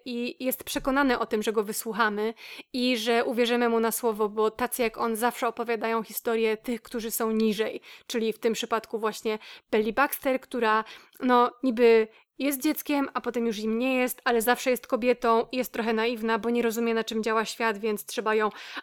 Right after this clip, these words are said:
albo przed czymś uchronić, albo coś jej wyjaśnić, albo przed czymś ją przestrzec, albo no i tak dalej, i tak dalej. Wszystkie te rzeczy, które są związane właśnie z,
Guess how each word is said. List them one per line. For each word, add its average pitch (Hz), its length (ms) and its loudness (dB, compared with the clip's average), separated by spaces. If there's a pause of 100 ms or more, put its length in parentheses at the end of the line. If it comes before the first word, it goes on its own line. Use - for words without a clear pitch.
albo 285 200 4
przed - 220 -8
czymś 285 240 -2
uchronić, 285 720 0 (160)
albo 226 800 4 (220)
coś 240 160 -6
jej 254 120 -2
wyjaśnić, 269 920 0 (140)
albo 226 840 4
przed - 280 -10
czymś 247 240 -6
ją 262 140 -2
przestrzec, 262 920 -2 (120)
albo 220 600 0 (360)
no 330 80 6
i 330 60 8
tak 269 160 2
dalej, 247 260 2
i 240 40 -4
tak 240 160 0
dalej. 214 260 2
Wszystkie - 300 -8
te 226 120 -2
rzeczy, 240 300 0
które 226 440 0 (260)
są 240 280 2
związane 226 540 0
właśnie 226 560 -2
z, - 240 -6